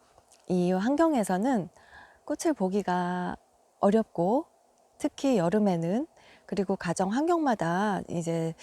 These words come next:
베란다 상황마다 다르기 때문에 그것은, 어, 이 꽃은 무조건 사계절 꽃이 핀다고 얘기하기는 조금 무리가 있어요.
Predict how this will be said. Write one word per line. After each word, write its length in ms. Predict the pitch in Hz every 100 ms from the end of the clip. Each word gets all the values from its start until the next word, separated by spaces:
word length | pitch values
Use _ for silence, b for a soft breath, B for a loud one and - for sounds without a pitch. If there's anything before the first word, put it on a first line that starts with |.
| B B B B
베란다 380 | - 190 202 190
상황마다 640 | 185 285 320 302 170 156 180
다르기 400 | - 156 175 185
때문에 580 | 165 160 170 269 247 - B B B
그것은, 560 | - - 170 - 262 311 _ B B B B B - _ _
어, 120 | 214
이 240 | 208 180 190
꽃은 580 | - 285 - 302 302 240
무조건 440 | 175 185 226 285
사계절 420 | - 175 185 185
꽃이 280 | - 262 -
핀다고 580 | - 294 254 226 220 208
얘기하기는 800 | 165 170 185 175 170 196 277 - B B B
조금 320 | - - 214
무리가 480 | 180 226 226 208 180
있어요. 720 | 143 - 185 165 160 165